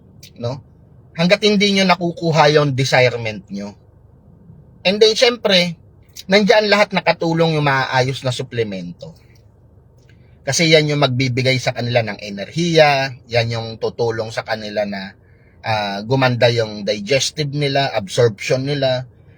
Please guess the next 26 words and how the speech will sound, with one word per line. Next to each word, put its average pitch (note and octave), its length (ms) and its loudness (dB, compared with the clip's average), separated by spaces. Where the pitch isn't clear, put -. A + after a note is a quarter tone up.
at D3+ 240 0
nandyan C#3+ 320 2
din C#3 240 -2
yung C3+ 80 -4
tutulong C3 640 0
sa B2 160 -6
mga A#2 480 -4
recovery B2+ 560 -2
ng G#2+ 160 -8
kanilang G#2 400 -6
mga G2+ 240 -6
ligaments G2 560 -6
and F#2 80 -12
muscles. - 800 -16
So, C3+ 260 -2
yun C#3 220 2
yun. G#2 360 -6
Ngayon, G3+ 340 6
ang G3+ 140 2
pinakamahalaga, G3+ 960 2
after A#3 480 2
na G3 160 2
makuha F3+ 540 2
mo D#3+ 180 0
yung C#3+ 240 2
desirement D3 800 -2